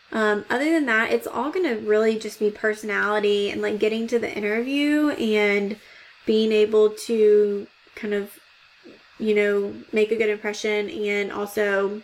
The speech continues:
get along well with your supervising physician. That's,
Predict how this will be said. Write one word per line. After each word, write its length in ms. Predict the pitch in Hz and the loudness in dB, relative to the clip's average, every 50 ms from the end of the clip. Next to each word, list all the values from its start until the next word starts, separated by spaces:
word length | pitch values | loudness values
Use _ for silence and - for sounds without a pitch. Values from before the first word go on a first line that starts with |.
| - _ _ _ _ _ _ _ - - _ _ - - - 226 | -16 _ _ _ _ _ _ _ -20 -20 _ _ -12 -10 -4 -2
get 120 | 220 214 | -2 0
along 300 | 220 214 208 208 208 208 | 0 -2 0 2 2 2
well 180 | 202 190 190 202 | 2 2 0 -2
with 120 | 202 208 | -2 -2
your 100 | 214 214 | -4 -6
supervising 580 | - - - 226 - - 208 226 226 233 220 220 | -6 -8 -10 -8 -6 -6 -6 -6 -6 -8 -10 -8
physician. 760 | - 214 180 - 214 220 - - - - - 165 - 240 240 - - - - - - - | -8 -6 -6 -6 -6 -6 -8 -10 -10 -10 -8 -8 -8 -10 -10 -14 -20 -20 -20 -20 -14 -4
That's, 260 | - 214 214 214 - | -2 -2 -2 -2 -6